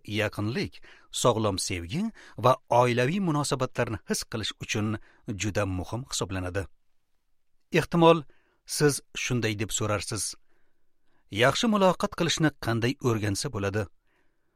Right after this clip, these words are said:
Diqqat bilan quloq solishni, e'tibor bilan gapirishni qanday o'rganish mumkin?" O'qishda davom eting.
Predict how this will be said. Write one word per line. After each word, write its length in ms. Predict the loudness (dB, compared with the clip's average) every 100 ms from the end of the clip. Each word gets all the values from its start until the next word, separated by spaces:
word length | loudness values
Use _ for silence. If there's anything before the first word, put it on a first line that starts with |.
| _ -2
Diqqat 440 | -2 0 0 0
bilan 260 | 2 0 0
quloq 260 | -2 -2 -2
solishni, 420 | -4 -6 -4 -6 -8 -14 _ _ -2 2
e'tibor 420 | 2 4 4 4
bilan 200 | 2 0 -2
gapirishni 520 | -4 -4 -4 -4 -4 -6
qanday 360 | -10 -6 -4 -6 -4
o'rganish 460 | -4 -2 -4 -6 -6
mumkin?" 320 | -4 -4 -6 -8 _ _ _ _ _ _ _ _ _ _ _ 0
O'qishda 440 | 0 0 2 0 0 -6 -2
davom 320 | 0 0 -4
eting. 320 | -6 -4 -4